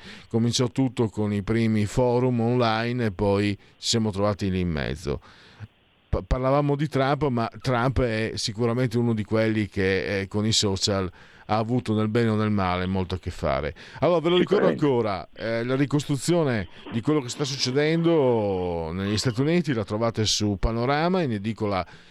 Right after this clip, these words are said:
Speaker 1: e anche online fino a mercoledì. L'autore è Maurizio Tortorella. Ring-, lo ringrazio davvero. Maurizio, a risentirci presto.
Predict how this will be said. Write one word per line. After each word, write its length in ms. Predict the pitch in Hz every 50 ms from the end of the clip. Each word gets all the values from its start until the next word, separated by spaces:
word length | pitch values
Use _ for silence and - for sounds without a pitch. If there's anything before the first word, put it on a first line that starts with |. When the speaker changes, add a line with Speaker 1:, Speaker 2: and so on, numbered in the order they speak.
| - 104
Speaker 1:
e 100 | - 85
anche 240 | 87 98 98 -
online 400 | 95 92 104 123 120 107 95 90
fino 260 | 87 - 131 131 123 117
a 40 |
mercoledì. 640 | 113 117 113 - - 135 139 147 143 151 180 196 202
L'autore 420 | 151 123 113 104 - 131 131 123 123
è 20 |
Maurizio 760 | 117 120 120 127 139 139 - - 131 135 131 127 127 123 120 113
Tortorella. 800 | - 139 131 - - 156 156 165 170 175 170 175 180 180 170 - - - - - - - - _ - - -
Ring-, 240 | 104 127 147 139 151
lo 180 | 151 156 160
ringrazio 480 | 151 160 156 151 170 175 170 - - 156
davvero. 560 | 135 151 143 131 143 160 170 175 180 180 170
Maurizio, 440 | 156 156 175 185 175 - - 113 107
a 60 | 113
risentirci 500 | 143 143 139 151 147 143 165 - - 147
presto. 580 | - 123 110 98 90 87 - - 80 71 76